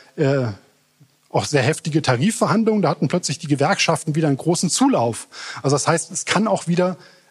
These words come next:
ähm, zurückkommen, aber tatsächlich diese intermediären Organisationen funktionieren nicht mehr. Das Zweite ist, ähm, wir hatten eine klar strukturierte mediale Öffentlichkeit.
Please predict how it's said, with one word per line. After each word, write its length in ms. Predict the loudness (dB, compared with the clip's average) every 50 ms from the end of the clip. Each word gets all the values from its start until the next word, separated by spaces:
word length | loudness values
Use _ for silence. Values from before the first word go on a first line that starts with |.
| -4 -2
ähm, 340 | 0 0 0 -2 -4 -6 -10 -12
zurückkommen, 760 | -4 -2 0 2 2 0 0 -4 -4 -2 0 2 2 2 0 0
aber 400 | 2 2 2 2 0 -2 -6 -4
tatsächlich 480 | -2 -2 0 0 0 0 0 -2 -2 0
diese 220 | 0 2 2 2
intermediären 580 | 0 2 2 2 2 2 0 0 0 0 0 0
Organisationen 680 | 0 0 0 0 0 0 0 -2 0 0 0 0 0
funktionieren 500 | -2 -4 -8 -8 -6 -6 -8 -6 -6 -8
nicht 160 | -10 -12 -14
mehr. 120 | -16 -18 -18 -18 -18 -18 -18 -8 -4
Das 200 | -2 -2 -2 0
Zweite 340 | 0 2 2 2 0 0 0
ist, 380 | 0 0 -2 -2 -4 -8 -10 _ _ -20 -20 -20 -20 -20 _ -4
ähm, 280 | 0 0 0 0 -2 -2
wir 180 | 0 0 0 0
hatten 360 | 0 0 -2 -2 -2 -2 -6 -12 _ _
eine 100 | -4 -4
klar 560 | -4 -2 -2 0 2 2 0 0 -2 -4 -8 -8
strukturierte 840 | -8 -8 -4 -2 -2 -2 -2 -2 -2 -2 0 0 0 0 2 2 0 0
mediale 520 | 2 2 0 0 0 0 0 2 0 0
Öffentlichkeit. 800 | 0 -2 0 -2 -2 -4 -4 -8 -12 -12 -12 -14 -14 -14 -18